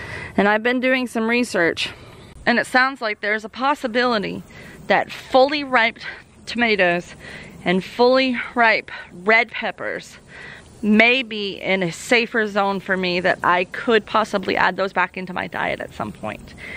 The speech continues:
I'm not going to be adding anything into my diet again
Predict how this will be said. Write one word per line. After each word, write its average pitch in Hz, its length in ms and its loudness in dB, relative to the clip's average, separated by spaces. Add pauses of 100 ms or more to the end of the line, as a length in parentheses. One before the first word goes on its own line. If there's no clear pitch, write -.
(420)
I'm 247 320 2
not 233 320 -4
going 208 300 -4
to 202 80 -14
be 196 120 -2
adding 190 320 0
anything 196 480 -2
into 180 220 -2
my 175 200 2
diet 165 340 0
again 160 500 -4